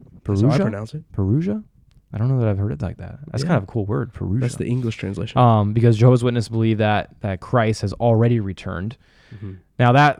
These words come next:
Speaker 2: that also is a, um, you know, I don't know how many Jehovah's Witnesses adhere to that belief, but there is a belief out there that Jesus did return in the early nineteen hundreds, that the end days started at the end of the eighteen hundreds and then into the early eight, nineteen hundreds.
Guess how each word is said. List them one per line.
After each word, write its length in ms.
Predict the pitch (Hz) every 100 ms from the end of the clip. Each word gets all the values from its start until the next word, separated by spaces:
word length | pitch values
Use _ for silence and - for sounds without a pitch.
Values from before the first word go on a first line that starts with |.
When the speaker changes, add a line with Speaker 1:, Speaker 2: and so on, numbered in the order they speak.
| 139
Speaker 2:
that 160 | 135 135
also 460 | 127 131 131 120
is 180 | 117 110
a, 340 | 113 110 104 98 _ -
um, 560 | 113 98 98 92 90 - _
you 140 | 117 107
know, 100 | 95
I 120 | 113
don't 140 | 113
know 320 | 107 107 104 98
how 200 | 113 120
many 200 | 113 104
Jehovah's 300 | 107 110 107
Witnesses 380 | 107 104 107
adhere 260 | 104 98 110
to 100 | 98
that 200 | 107 113
belief, 280 | 113 110 -
but 120 | 101
there 160 | 107 -
is 200 | 110 110
a 20 |
belief 320 | 104 107 104
out 140 | 101 95
there 100 | 107
that 160 | 95
Jesus 340 | 101 101 98 92
did 180 | 101
return 520 | 104 98 107 104 101 - -
in 300 | - 101 98 95
the 60 |
early 240 | 104 104 98
nineteen 280 | 95 98 95
hundreds, 480 | 113 175 190 - - _ _ _ -
that 300 | 110 101 107
the 140 | 104
end 180 | 113 117
days 280 | 113 113 107
started 300 | - 110 104
at 80 | 90
the 160 | 101
end 120 | 110 120
of 80 |
the 140 | 117 113
eighteen 260 | 98 110 104
hundreds 440 | 104 104 104 98
and 80 | 104
then 200 | 101 98
into 220 | - 110 101
the 60 |
early 260 | 98 110 95
eight, 140 | 104
nineteen 380 | 131 110 107 110
hundreds. 480 | 101 95 98 95